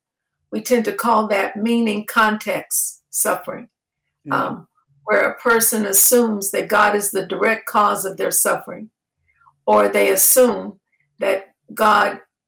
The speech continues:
Speaker 1: uh, has them suffering for a specific discoverable meaning, um, which is not necessarily the case, as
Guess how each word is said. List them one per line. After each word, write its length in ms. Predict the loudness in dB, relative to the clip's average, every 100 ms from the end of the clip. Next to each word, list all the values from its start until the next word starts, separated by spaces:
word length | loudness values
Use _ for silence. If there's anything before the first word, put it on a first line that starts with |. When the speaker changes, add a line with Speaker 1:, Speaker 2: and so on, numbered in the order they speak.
| -6
Speaker 1:
uh, 300 | -4 -4 -6 -14 -4
has 280 | -2 0
them 160 | -2 -2
suffering 580 | 2 4 2 0 -8 -8
for 200 | 0 0
a 40 |
specific 840 | 2 0 0 2 4 4 2 -4 -6 _ _ _
discoverable 880 | -4 0 2 2 2 2 0 0 0
meaning, 440 | 0 0 -2 -6 -12 _ _ _ _ _ _ _ -14
um, 320 | -12 -12 -16 _ _ _ _
which 480 | -2 -2 -4 -14 _
is 240 | -4 -2 2
not 260 | 2 2
necessarily 840 | -2 0 0 2 2 4 2 2 -2
the 160 | -4 -8
case, 580 | 0 0 0 -4 -8 -12 _ _ _ _
as 340 | -2 -2 -6